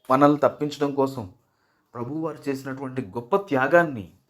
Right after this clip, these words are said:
మనం ఎప్పుడూ కూడా మర్చిపోకూడదు. ఈ రోజు నుంచి కూడా మీకున్నటువంటి యొక్క చెడు అలవాట్లన్నీ కూడా మానివేయండి. ఎందుకంటే వా-, అవి మిమ్మల్ని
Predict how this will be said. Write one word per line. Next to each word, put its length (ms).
మనం 140
ఎప్పుడూ 340
కూడా 220
మర్చిపోకూడదు. 720
ఈ 80
రోజు 220
నుంచి 280
కూడా 420
మీకున్నటువంటి 920
యొక్క 360
చెడు 120
అలవాట్లన్నీ 640
కూడా 360
మానివేయండి. 540
ఎందుకంటే 680
వా-, 160
అవి 220
మిమ్మల్ని 500